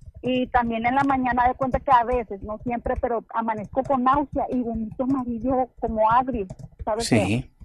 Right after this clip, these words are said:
Speaker 1: qué? Exactamente.
Speaker 2: ¿Qué más?
Speaker 1: Entonces, también hace unos meses desarrollé la presión arterial alta.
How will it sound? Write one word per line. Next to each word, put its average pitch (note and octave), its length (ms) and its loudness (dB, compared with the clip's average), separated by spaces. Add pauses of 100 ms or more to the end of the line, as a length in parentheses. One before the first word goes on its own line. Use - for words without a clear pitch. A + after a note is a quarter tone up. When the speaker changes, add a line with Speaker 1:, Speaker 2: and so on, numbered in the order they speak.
(580)
Speaker 1:
qué? - 80 -6
Exactamente. G#3+ 720 -4 (480)
Speaker 2:
¿Qué - 80 -4
más? B3 80 4
Speaker 1:
Entonces, A3+ 580 2 (480)
también C4 300 6
hace C4+ 220 2
unos C#4 160 2
meses C4+ 320 -2
desarrollé A3+ 640 0
la A3+ 160 0
presión G#3+ 380 -6
arterial G#3 640 -2
alta. - 340 0